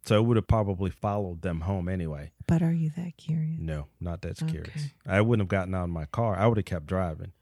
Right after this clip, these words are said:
Speaker 2: Got
Speaker 1: The
Speaker 2: it.
Speaker 1: safety of my car.
Speaker 2: For sure.
Speaker 1: That's it.
Speaker 2: Just checking.
Speaker 1: I would have tried to ignore it.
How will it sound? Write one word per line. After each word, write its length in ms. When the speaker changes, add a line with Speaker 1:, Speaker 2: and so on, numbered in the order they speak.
Speaker 2:
Got 180
Speaker 1:
The 60
Speaker 2:
it. 40
Speaker 1:
safety 380
of 140
my 140
car. 420
Speaker 2:
For 160
sure. 420
Speaker 1:
That's 160
it. 120
Speaker 2:
Just 240
checking. 400
Speaker 1:
I 140
would 180
have 140
tried 340
to 240
ignore 640
it. 240